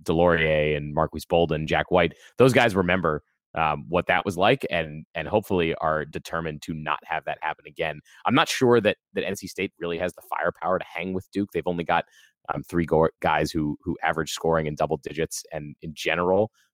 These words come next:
um, they're not, like, the most proficient team at either end of the court.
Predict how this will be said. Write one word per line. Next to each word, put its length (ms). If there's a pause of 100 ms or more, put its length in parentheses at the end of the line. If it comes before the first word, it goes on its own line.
(100)
um, 460 (140)
they're 80
not, 240 (180)
like, 200
the 60
most 360
proficient 460
team 260 (100)
at 140
either 240
end 140
of 60
the 60
court. 300